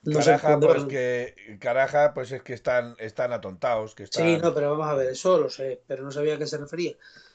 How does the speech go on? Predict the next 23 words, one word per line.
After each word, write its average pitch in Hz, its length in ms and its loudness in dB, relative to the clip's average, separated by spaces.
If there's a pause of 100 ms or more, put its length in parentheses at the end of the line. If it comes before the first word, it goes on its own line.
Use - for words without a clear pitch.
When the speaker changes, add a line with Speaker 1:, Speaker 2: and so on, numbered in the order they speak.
(220)
Speaker 1:
Jerry 180 280 6
en 160 120 -2
mil 180 160 0
noventa 165 340 -2
y 143 40 -6
seis, 165 300 2
Joao, 165 300 4
hoy 165 160 0
partidazo, 147 560 -4
y 131 60 -6
Gris 151 260 -8
igual, 131 340 -4
Carrasco 143 540 -6
brutal 139 300 -4
también, 120 360 -18
por 131 120 -2
la 127 40 2
verdad 135 160 -4
que 117 100 -14
Speaker 2:
Estoy 123 180 -12
Speaker 1:
sí. - 20 -6
Speaker 2:
de 110 60 -4
acuerdo, 90 380 -10